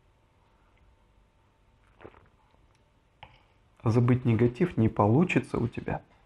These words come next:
потому что он будет повторяться. Это действительно правда, жить в любви.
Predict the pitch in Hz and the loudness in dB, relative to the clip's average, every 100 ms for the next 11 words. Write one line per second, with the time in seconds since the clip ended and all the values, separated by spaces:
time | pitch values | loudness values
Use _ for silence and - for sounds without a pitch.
0 | _ _ - - - - 113 - 113 110 | _ _ -20 -20 -16 -2 2 4 4 4
1 | 117 110 104 - 110 117 160 160 - - | 4 4 0 2 2 4 4 0 -16 -20
2 | _ _ _ _ _ _ _ _ _ _ | _ _ _ _ _ _ _ _ _ _
3 | _ _ _ _ _ _ _ _ - _ | _ _ _ _ _ _ _ _ -20 _
4 | _ _ _ _ _ _ _ _ _ _ | _ _ _ _ _ _ _ _ _ _
5 | _ _ _ _ _ _ - - - - | _ _ _ _ _ _ -20 -20 -20 -20
6 | - - - - 160 - 190 208 - 240 | -20 -20 -20 -12 -6 0 2 4 4 6
7 | 175 127 123 151 131 110 110 - 127 202 | 8 6 8 8 8 6 2 4 4 4
8 | - 131 147 123 127 110 101 | 4 6 6 6 6 4 2